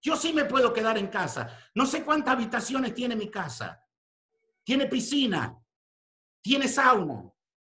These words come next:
tiene caminadora, tiene spa,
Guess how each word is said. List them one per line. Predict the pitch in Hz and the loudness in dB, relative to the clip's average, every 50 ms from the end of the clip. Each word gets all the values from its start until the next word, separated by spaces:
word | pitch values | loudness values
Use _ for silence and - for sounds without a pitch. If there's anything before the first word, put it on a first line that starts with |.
| _ _ _ | _ _ _
tiene | - 247 277 285 - | 0 0 0 0 2
caminadora, | - 233 247 240 233 240 233 233 254 262 254 226 180 139 104 - - _ _ _ _ _ _ _ _ _ _ _ _ | 0 2 2 2 2 2 2 4 4 4 4 4 2 -2 -6 -10 -12 _ _ _ _ _ _ _ _ _ _ _ _
tiene | - 294 311 311 294 - | 0 2 2 2 2 0
spa, | - - 277 277 254 214 147 117 - - - - _ _ | 0 0 2 4 4 4 2 0 -6 -10 -16 -20 _ _